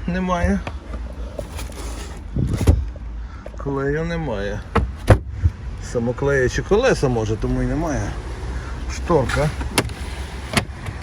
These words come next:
Працює шторка.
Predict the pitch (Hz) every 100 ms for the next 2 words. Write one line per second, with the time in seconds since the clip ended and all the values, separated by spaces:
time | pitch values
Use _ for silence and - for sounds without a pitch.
0 | - - - - - - - - - -
1 | - - - - - - - - - -
2 | - - - - - - - - - -
3 | - - - 117 101 - 98 104 117 -
4 | 185 160 170